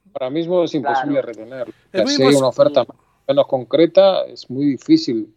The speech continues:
Speaker 1: decirle,
Speaker 2: Sí.
Speaker 1: "No, espera un año más, juguemos Liga de Campeones". No, no, para
Speaker 2: El,
Speaker 1: mí
Speaker 2: el
Speaker 1: es
Speaker 2: gran
Speaker 1: imposible.
Speaker 2: problema,
Speaker 3: Es muy difícil,
Speaker 2: el gran
Speaker 3: sí.
Speaker 2: problema es que las ofertas, las ofertas que tiene concretas aparentemente, lo que se sabe, o por lo menos la más concreta es de Turquía,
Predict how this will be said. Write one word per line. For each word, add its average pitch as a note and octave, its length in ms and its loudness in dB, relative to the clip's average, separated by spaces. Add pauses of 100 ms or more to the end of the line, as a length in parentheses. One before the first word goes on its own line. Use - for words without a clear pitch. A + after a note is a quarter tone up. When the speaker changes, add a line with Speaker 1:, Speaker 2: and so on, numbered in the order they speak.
Speaker 1:
decirle, A#2+ 440 -4
Speaker 2:
Sí. A2+ 60 -4
Speaker 1:
"No, B2 220 0
espera A2 280 -2
un A#2 80 0
año A#2+ 240 0
más, C#3 400 4
juguemos A#2 520 2
Liga A#2 180 4
de A2 80 4
Campeones". B2 760 2 (220)
No, - 280 -10 (160)
no, A2 160 -2
para G2 200 -6
Speaker 2:
El, G#2+ 60 -4
Speaker 1:
mí C3+ 60 2
Speaker 2:
el D#3 80 8
Speaker 1:
es - 80 0
Speaker 2:
gran F3 140 4
Speaker 1:
imposible. - 260 2
Speaker 2:
problema, G#3+ 200 -2 (340)
Speaker 3:
Es - 60 -20
muy E3 140 -10
difícil, D3 220 -6
Speaker 2:
el D3+ 60 -8
gran E3+ 140 0
Speaker 3:
sí. - 40 -8
Speaker 2:
problema G3+ 280 -4
es F#3+ 80 -10
que G3+ 120 -6
las E3 180 -2
ofertas, D#3 600 -6
las - 200 -10
ofertas C3 400 -10
que - 120 -12
tiene C3 500 -2
concretas B2 520 0
aparentemente, B2 1000 0
lo A#2+ 140 -10
que - 120 -18
se - 180 -18
sabe, A#2+ 380 2
o B2 160 -2
por A#2+ 120 2
lo A#2+ 80 4
menos B2+ 220 -2
la C3 120 4
más C3 280 -10
concreta C#3 460 -14
es C3 60 -14
de B2+ 100 -10
Turquía, A2 640 -14